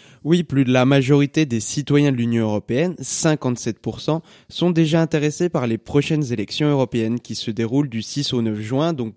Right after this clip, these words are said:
pour les différents pays, vu que certains pays votent le vendredi par exemple, et nous en France c'est le neuf juin, le dimanche, c'est qu'à un seul tour.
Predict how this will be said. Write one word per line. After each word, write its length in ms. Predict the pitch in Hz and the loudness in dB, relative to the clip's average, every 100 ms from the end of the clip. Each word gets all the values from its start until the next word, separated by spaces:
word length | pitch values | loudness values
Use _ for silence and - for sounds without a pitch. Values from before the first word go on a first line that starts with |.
| - | -10
pour 140 | 113 | -6
les 100 | 110 | -6
différents 400 | 101 113 113 104 | -8 -10 -8 -8
pays, 280 | 98 113 175 | -6 -4 -4
vu 100 | 131 | -6
que 40 | |
certains 340 | - 110 - 113 | -10 -10 -8 -6
pays 240 | 120 123 | -4 -4
votent 200 | 113 110 | -4 -6
le 80 | 104 | -6
vendredi 480 | 104 104 117 143 185 | -6 -4 -6 -4 -6
par 140 | 120 | -4
exemple, 380 | 113 120 180 - - - _ | -6 -6 -8 -10 -20 -20 _
et 100 | 165 | 0
nous 140 | 196 196 | 2 2
en 100 | 135 | 2
France 280 | - 143 - | -2 -4 -2
c'est 140 | 139 | -2
le 100 | 123 | 2
neuf 240 | 120 117 | 2 2
juin, 160 | 113 123 | 0 0
le 120 | 139 | 0
dimanche, 560 | 113 120 135 101 101 - | -2 -2 -2 -2 -6 -14
c'est 400 | - - 147 - | -6 -2 -2 -4
qu'à 180 | - 131 | -4 -2
un 60 | 135 | -2
seul 200 | - 107 | -4 -8
tour. 260 | - - | -12 -20